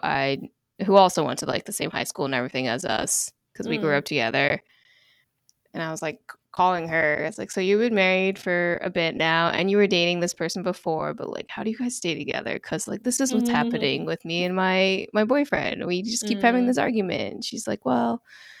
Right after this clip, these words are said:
Speaker 1: I was like, "I don't know how people do this." <laughs>
Speaker 2: <laughs>
Speaker 1: I was like, "Somebody give me insight or help." I don't really know.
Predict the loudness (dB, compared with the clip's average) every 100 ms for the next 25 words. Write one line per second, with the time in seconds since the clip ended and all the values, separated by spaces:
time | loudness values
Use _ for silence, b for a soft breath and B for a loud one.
0 | B B B _ -20 -18 -12 -8 -8 -8
1 | -12 -12 -14 -10 0 2 4 6 6 4
2 | 0 0 0 0 2 2 0 -2 -6 B
3 | B B B B _ _ -8 -8 -4 -6
4 | -4 2 4 6 4 6 6 8 6 2
5 | 2 2 4 4 4 2 4 2 2 -2
6 | -4 -20 -12 -8 -6 -6 -8 -8 -8 -8